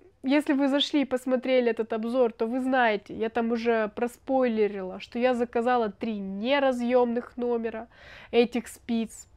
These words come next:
Полтора, один семьдесят пять, два, два двадцать пять у меня есть, два и пять у меня есть. И я вот их с нетерпением ждала. Я хотела имбирный носочек на них закончить,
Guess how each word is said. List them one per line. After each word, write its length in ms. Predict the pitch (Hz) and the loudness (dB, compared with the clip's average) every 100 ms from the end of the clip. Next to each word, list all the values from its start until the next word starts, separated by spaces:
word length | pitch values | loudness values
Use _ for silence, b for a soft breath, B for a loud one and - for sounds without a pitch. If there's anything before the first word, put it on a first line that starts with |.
| - | 0
Полтора, 720 | 233 240 254 269 269 277 262 | 0 4 4 6 6 6 2
один 320 | - 202 247 | -2 -2 -4
семьдесят 640 | 240 - 240 240 240 247 247 | -6 -6 -6 -4 -4 -4 -2
пять, 340 | 254 254 277 - _ _ | 0 2 2 -4 _ _
два, 580 | 208 196 208 247 302 202 _ _ | -10 -6 2 4 6 2 _ _
два 140 | 240 226 | -2 0
двадцать 220 | 220 - | 0 0
пять 220 | 226 208 | -2 -2
у 40 | 196 | -4
меня 140 | 190 | -6
есть, 440 | 196 294 466 - - | -4 0 0 -4 -12
два 180 | 214 240 | 0 0
и 40 | |
пять 280 | 226 220 233 | 2 -2 -2
у 40 | |
меня 180 | 208 208 | -4 -4
есть. 280 | 208 190 - _ B B B B B _ _ _ _ - | -4 -6 -10 _ B B B B B _ _ _ _ -2
И 60 | |
я 200 | 240 302 | 4 8
вот 160 | 349 285 | 6 4
их 100 | 277 | -2
с 160 | 254 - | -4 -8
нетерпением 720 | 233 254 233 254 240 226 208 | -2 -2 0 0 2 0 -2
ждала. 680 | 208 202 185 196 233 269 294 | -8 -6 -2 2 4 4 4
Я 200 | 262 262 | 0 -2
хотела 680 | 262 240 254 247 240 220 | -2 -2 2 4 6 4
имбирный 480 | 233 226 240 254 269 | 2 2 2 2 2
носочек 540 | 269 285 302 302 311 | 0 -2 -2 -2 -4
на 100 | 294 | -4
них 220 | 285 302 285 | -2 -4 -4
закончить, 840 | 277 262 285 302 294 285 - 285 | -8 -4 -4 0 0 -2 -6 -8